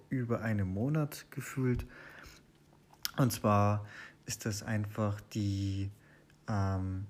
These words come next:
Backup-Funktion oder die automatische Synchronisation von Bildern, die ich auf dem Handy gemacht habe,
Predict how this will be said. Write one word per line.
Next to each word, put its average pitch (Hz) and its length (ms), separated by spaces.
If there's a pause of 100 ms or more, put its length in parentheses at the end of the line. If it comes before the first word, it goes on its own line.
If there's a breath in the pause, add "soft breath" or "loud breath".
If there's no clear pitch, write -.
(140)
Backup-Funktion 127 1400
oder 110 180
die 104 240
automatische 113 760
Synchronisation 113 1120
von 110 320
Bildern, 120 520
die 113 100
ich 101 160
auf 98 140
dem 101 80
Handy 151 300
gemacht 139 520
habe, 107 480